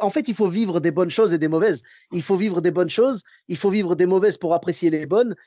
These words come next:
Et puis, c'est ce qui fait le stand-up. Et quelque part, euh, même nos échecs, après, on peut s'en servir sur scène pour faire des nouveaux sets.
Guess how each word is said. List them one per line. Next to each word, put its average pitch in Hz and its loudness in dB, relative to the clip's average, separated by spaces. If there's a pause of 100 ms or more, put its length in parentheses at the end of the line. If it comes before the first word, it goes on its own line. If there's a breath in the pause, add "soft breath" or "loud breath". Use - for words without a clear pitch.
(140 soft breath)
Et 180 4
puis, 180 -8
c'est 196 0
ce - -8
qui 196 -8
fait 220 -4
le 190 2
stand-up. 175 0 (260 soft breath)
Et 165 2
quelque 180 -2
part, 202 -2
euh, 160 0
même 202 -2
nos 196 0
échecs, 175 -2
après, 202 -2
on 175 -2
peut 165 -8
s'en 160 -10
servir 160 -4
sur - -12
scène 202 -2
pour 160 -16
faire 147 -6
des 143 -4
nouveaux 143 -4
sets. 226 -2